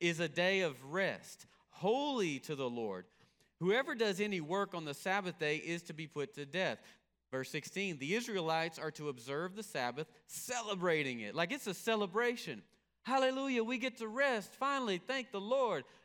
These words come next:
I'm gonna go celebrate the rest." "For the generations to come as a lasting," one, one version says, "a perpetual covenant."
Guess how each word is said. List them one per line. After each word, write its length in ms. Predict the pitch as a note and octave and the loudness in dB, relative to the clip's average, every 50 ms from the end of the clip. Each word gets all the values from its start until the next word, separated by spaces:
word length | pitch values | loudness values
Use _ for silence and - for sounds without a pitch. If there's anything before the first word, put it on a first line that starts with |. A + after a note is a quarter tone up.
| _ _ - | _ _ 0
I'm 220 | G3 C#4+ D4 A3+ | 2 2 2 2
gonna 240 | F3+ D#3+ D#3 D#3 D#3 | 0 0 0 0 0
go 100 | D#3 D#3+ | -2 -4
celebrate 920 | D#3 - - - B3 B3+ B3+ A3+ F#3+ D#3+ C3+ C3+ C3+ C#3 D#3+ E3+ - - - _ _ _ _ _ _ _ _ _ C3+ | -6 -8 -4 0 2 2 4 4 2 0 0 0 0 2 0 0 -4 -10 -18 _ _ _ _ _ _ _ _ _ -4
the 160 | D#3 F3+ F3+ | -2 -2 0
rest." 800 | E3 E3 F#3+ G#3+ A3 G#3 F#3 C#3+ A#2+ - - - - - - - _ _ _ _ _ _ _ _ _ _ _ _ _ _ - - - - _ _ _ _ _ _ _ _ _ _ _ _ _ _ _ _ | 0 2 4 4 4 4 4 2 0 -2 -8 -16 -16 -18 -20 -20 _ _ _ _ _ _ _ _ _ _ _ _ _ _ -20 -20 -20 -20 _ _ _ _ _ _ _ _ _ _ _ _ _ _ _ _
"For 120 | - G3+ | 0 2
the 100 | G3+ G3 | 2 2
generations 920 | F3 D#3 A3 A#3+ B3+ B3 A#3+ A3 F#3+ F#3 F3 - - F#3+ F#3 F#3 F3+ - - _ - | 2 2 0 0 2 2 2 2 2 2 0 -2 -4 -6 -6 -6 -8 -12 -14 _ -8
to 120 | F3 E3+ | -8 -8
come 480 | E3+ - G3 G3+ F#3 E3+ E3 D#3+ E3+ - - | -6 -4 -2 -2 0 0 -2 -2 -4 -6 -2
as 300 | - D#3+ E3 D#3+ D#3+ E3 | 0 2 2 2 2 0
a 100 | D3+ D3 | -2 -2
lasting," 800 | C#3 C3+ D3 D#3+ F3 F#3 G3 - - - D3 C3+ C3 D3+ E3+ - - - _ - | 0 0 2 2 2 2 0 -4 -6 -6 -4 -4 -4 -4 -8 -12 -16 -20 _ -8
one, 360 | D3 D#3+ E3+ F3 E3+ D#3 B2+ | -4 -4 -2 -4 -4 -8 -6
one 240 | C#3+ D#3+ E3+ F3 D#3 | -4 -4 -2 -2 -2
version 380 | C#3 D3 D3 D3 - D3 C#3 C3 | -2 -2 -2 -2 -4 -6 -8 -6
says, 260 | - D#3+ C#3+ C#3 - | -2 -2 -2 -2 -4
"a 140 | - D3+ C3 | -6 -8 -8
perpetual 960 | - - D#3 C3 - - - F3+ F3+ F#3 - - - D3 C3+ C3+ C3+ C3 - - - - _ _ _ _ - | -6 -6 -6 -6 -6 -6 -4 -4 -4 -4 -4 -6 -8 -6 -4 -4 -4 -4 -6 -8 -16 -20 _ _ _ _ -8
covenant." 480 | - F3+ F3 E3 C#3+ C3+ A2 F#2 E2+ | -2 -2 0 0 -2 -4 -8 -8 -10